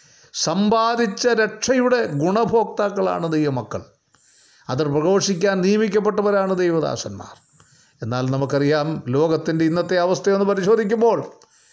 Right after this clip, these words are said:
എൻ്റെ പ്രിയപ്പെട്ടവരെ, കഴിഞ്ഞ കാലങ്ങളിൽ എന്താണ് ഈ ആത്മീയ മണ്ഡലത്തിൽ നടന്നത്?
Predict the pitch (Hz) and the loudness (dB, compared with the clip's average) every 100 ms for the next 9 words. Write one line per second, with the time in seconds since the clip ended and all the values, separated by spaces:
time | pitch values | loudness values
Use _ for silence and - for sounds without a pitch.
0 | _ _ - 120 123 151 143 143 156 165 | _ _ -8 -4 0 0 0 0 2 2
1 | 160 147 - - _ _ - 123 139 160 | 2 -2 -6 -18 _ _ -8 -4 0 0
2 | 160 175 190 190 196 185 175 196 214 220 | 0 0 2 2 2 2 2 2 2 2
3 | 220 214 208 214 220 220 214 214 214 202 | 2 2 0 0 0 2 2 2 2 2
4 | 220 208 214 233 233 | 2 2 2 2 0